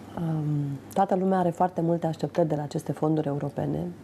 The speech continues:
și uh, în primul rând, pentru că sunt singurele programe, uh, naționale care funcționează. Adică ele sunt fonduri europene constituite în cadrul unui program național de dezvoltare rurală. Ele au niște obiective care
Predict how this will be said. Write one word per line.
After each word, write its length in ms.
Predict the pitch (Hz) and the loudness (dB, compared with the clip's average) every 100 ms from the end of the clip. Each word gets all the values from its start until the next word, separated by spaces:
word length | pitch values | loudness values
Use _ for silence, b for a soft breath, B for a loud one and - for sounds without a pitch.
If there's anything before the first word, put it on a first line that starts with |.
| B B B B B - | B B B B B -12
și 280 | - - 165 160 160 160 165 147 - - - - | -10 -2 0 2 0 0 -4 -8 -16 -20 -16 -6
uh, 60 | 165 156 160 | -4 -2 0
în 60 | |
primul 240 | 175 208 196 | 4 4 4
rând, 140 | 208 | 2
pentru 200 | 202 185 | 2 0
că 100 | 180 | 0
sunt 220 | 180 185 | 0 0
singurele 500 | 175 196 190 190 180 170 | 2 2 2 2 2 2
programe, 800 | 170 170 180 180 180 175 170 165 165 160 - - - - - - - - - - - | 2 2 2 2 2 0 0 0 -2 -6 -10 -18 -18 -18 -18 -18 -18 -18 -18 -18 -8
uh, 80 | 160 156 160 | -4 -2 0
naționale 540 | 165 160 170 185 160 143 | 0 2 2 4 2 0
care 440 | - 139 139 147 151 | -2 -2 0 -2 -6
funcționează. 680 | - 151 151 151 147 143 139 147 | 0 0 4 4 4 2 -4 -2
Adică 280 | 143 143 - | 0 0 0
ele 180 | 151 143 | 2 2
sunt 200 | 143 147 | 2 2
fonduri 300 | 185 190 165 | 4 4 4
europene 600 | 143 143 - 180 190 190 180 | 0 -2 0 2 4 2 2
constituite 440 | 151 147 156 170 | 0 0 0 0
în 60 | 156 | 4
cadrul 260 | 165 170 | 4 6
unui 120 | 156 151 | 4 4
program 340 | 139 139 151 | 2 2 4
național 540 | 156 147 139 139 175 214 - B B B - | 2 0 0 2 2 -2 -4 B B B 0
de 80 | 151 | 2
dezvoltare 520 | 156 151 151 156 180 | 4 2 2 2 2
rurală. 380 | 170 156 151 190 240 B B B B B B B B B - | 2 2 2 0 -2 B B B B B B B B B 10
Ele 220 | 196 185 180 | 12 12 10
au 180 | 202 | 10
niște 200 | 247 - | 10 10
obiective 480 | 185 170 165 196 185 | 8 10 8 6 6
care 580 | 180 175 170 160 156 | 8 6 8 6 4